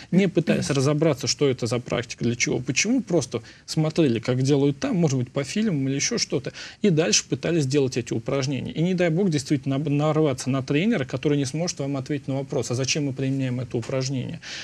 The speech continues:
А в результате вот этой практики чего мы достигаем? Тогда действительно вы будете, а, лежать на, а, гвоздях, пить кислоту и в позе лотоса,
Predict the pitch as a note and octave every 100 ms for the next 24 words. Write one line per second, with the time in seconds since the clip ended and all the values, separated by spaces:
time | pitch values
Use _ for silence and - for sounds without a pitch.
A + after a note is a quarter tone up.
0 | - C3+ D3 D#3+ E3 D#3+ - D#3+ D#3+ C#3+
1 | C3+ - - - - D3+ D3 C3+ - C#3
2 | C3 B2+ - _ _ - D3 D3 C#3+ -
3 | C3+ E3+ - D#3+ C#3+ D#3+ C#3+ C3 A#2+ -
4 | - - - C#3 D3 C3 A2+ B2 B2+ B2+
5 | A2 - - A2+ A#2+ A#2+ C3 A#2 A#2 C3
6 | F3 - - C#3+ - - C3+ C3 C3 E3
7 | F#3 C3+ C3 A#2+ A2 A2 - D#3+ B2+ C3
8 | D#3+ A3 G3+ -